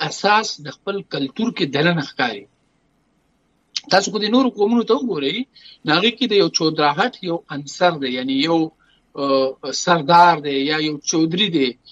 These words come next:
هلته د هایرارکي یو تصور دی. خو په پښتنو په باره کې چارلس لینډهام نن نه څو کاله، ناینټین فورټیز کې، نولس سوه څلوېښتم کې لیکي چې دا a selfless segmentary lineage system. د دې، دا خلک،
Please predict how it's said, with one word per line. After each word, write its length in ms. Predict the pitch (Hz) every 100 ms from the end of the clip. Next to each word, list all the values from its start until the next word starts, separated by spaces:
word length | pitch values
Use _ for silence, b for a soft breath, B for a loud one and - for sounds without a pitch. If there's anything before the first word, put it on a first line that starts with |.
| B B
هلته 260 | 190 202 214
د 80 | 180
هایرارکي 680 | 143 143 139 180 214 -
یو 120 | 208 156
تصور 480 | 127 - 123 165
دی. 200 | 165 123 - _ b b b b
خو 120 | 160
په 140 | - 170 _ _
پښتنو 400 | 160 - 175 202 320
په 100 | 294
باره 320 | 208 185 185
کې 280 | 202 285 277 -
چارلس 400 | 214 220 226 -
لینډهام 500 | 175 170 147 190 262 240 202
نن 120 | 220 233
نه 140 | 233 240
څو 220 | - 269 269 -
کاله، 240 | 240 254 208 180
ناینټین 400 | 185 190 175 240 185
فورټیز 380 | 269 320 277 - -
کې، 100 | 160 - - - 185 180 -
نولس 360 | 170 202 233 208
سوه 160 | 202 185
څلوېښتم 520 | 165 156 156 - 285
کې 120 | - 214
لیکي 260 | 226 269 294 - B B B
چې 100 | -
دا 180 | 165 196 208 185
a 20 | - -
selfless 440 | 226 226 254 226 220 180
segmentary 500 | 165 185 202 165 196 175
lineage 280 | 180 170 -
system. 240 | - 139 139
د 60 | 151
دې، 180 | 233 269
دا 160 | 196 220
خلک، 320 | - 262 277